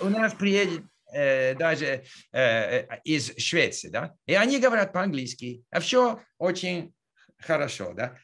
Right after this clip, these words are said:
но из России сложнее, они не говори-, говоря, он молодой,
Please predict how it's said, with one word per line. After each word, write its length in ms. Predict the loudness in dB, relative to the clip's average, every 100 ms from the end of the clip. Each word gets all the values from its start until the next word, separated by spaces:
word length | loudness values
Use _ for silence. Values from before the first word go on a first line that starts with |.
| _
но 120 | -4
из 200 | -2 -2
России 320 | -2 -2 -4 -6
сложнее, 720 | -4 -4 0 0 0 -4 -12 _ _ -4
они 320 | 0 0 2
не 160 | 0
говори-, 400 | 0 -2 -2 -4
говоря, 480 | -4 -2 0 0 0
он 340 | 2 2 0 -10 _ _ _ _ _
молодой, 540 | -6 0 0 0 -2